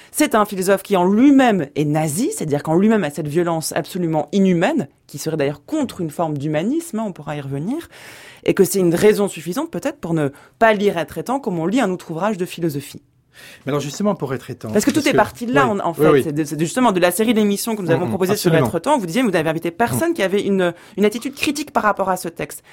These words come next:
Speaker 1: Et je maintiens, voilà, le, le problème est-il que l'antisémitisme de Heidegger, qui discrédite son travail philosophique dans Être étant, en mille neuf cent vingt-sept,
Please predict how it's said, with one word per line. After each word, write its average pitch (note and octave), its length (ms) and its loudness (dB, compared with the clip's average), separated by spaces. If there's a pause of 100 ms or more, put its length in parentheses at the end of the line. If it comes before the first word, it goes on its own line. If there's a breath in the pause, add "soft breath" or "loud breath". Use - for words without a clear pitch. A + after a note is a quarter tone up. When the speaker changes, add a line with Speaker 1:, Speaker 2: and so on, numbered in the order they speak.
(320 loud breath)
Speaker 1:
Et A#3+ 140 8
je A3+ 120 6
maintiens, G#3 420 2
voilà, A3+ 180 2
le, C#3+ 140 0
le E3 80 -2
problème A#3 320 2
est-il G3+ 320 -4
que D3 240 -2 (340 loud breath)
l'antisémitisme A#3 760 0
de E3 40 4
Heidegger, E3 520 4
qui F3 100 -10
discrédite B3 720 0 (220)
son G3 160 0
travail G3 340 2
philosophique F3 500 -2
dans E3+ 200 0
Être D#3 180 -2
étant, A#3 320 -2
en D3+ 100 -2
mille D#3 120 -2
neuf D#3 140 -2
cent D3+ 120 -6
vingt-sept, C3 480 -6